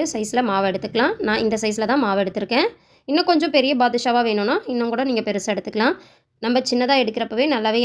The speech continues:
எண்ணெயில பொரிச்சு எடுக்கிறப்ப உப்பி வரும். அதனால கொஞ்சம் சின்னதாவே எடுத்துக்கோங்க. இது கரெக்டான பதம் தான். இதே போலவே நல்லாவே ரவுண்ட் பண்ணிட்டு இந்த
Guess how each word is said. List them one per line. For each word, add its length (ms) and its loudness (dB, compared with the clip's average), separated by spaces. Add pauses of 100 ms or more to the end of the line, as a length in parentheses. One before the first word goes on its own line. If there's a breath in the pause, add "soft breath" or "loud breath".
எண்ணெயில 280 -2
பொரிச்சு 240 -4
எடுக்கிறப்ப 400 -4
உப்பி 240 0
வரும். 200 2
அதனால 320 -2
கொஞ்சம் 240 -2
சின்னதாவே 420 0
எடுத்துக்கோங்க. 420 -4 (920)
இது 160 0
கரெக்டான 420 2
பதம் 220 2
தான். 180 -4
இதே 180 4
போலவே 300 2
நல்லாவே 340 0
ரவுண்ட் 220 -2
பண்ணிட்டு 280 -2 (140)
இந்த 140 0